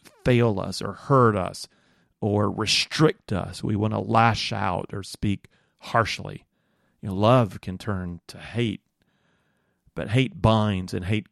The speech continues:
corrodes. Proverbs twenty twenty teaches us, "He who curses his father or his mother, his lamp will go out in time of darkness." Whatever your particular case may be,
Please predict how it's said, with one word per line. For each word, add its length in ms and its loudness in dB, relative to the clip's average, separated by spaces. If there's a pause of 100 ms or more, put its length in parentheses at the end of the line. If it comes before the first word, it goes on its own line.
corrodes. 760 0
Proverbs 440 0
twenty 260 -4
twenty 300 -4
teaches 420 -6
us, 240 -2 (320)
"He 200 -2
who 120 0
curses 460 0
his 160 -6
father 340 -2
or 120 -2
his 200 -6
mother, 340 -4 (320)
his 280 -6
lamp 500 -2
will 220 -4
go 280 -2
out 440 -2 (520)
in 140 -4
time 260 -4
of 120 -6
darkness." 640 -4 (1400)
Whatever 320 4
your 140 4
particular 500 0
case 320 -6
may 120 -4
be, 280 -2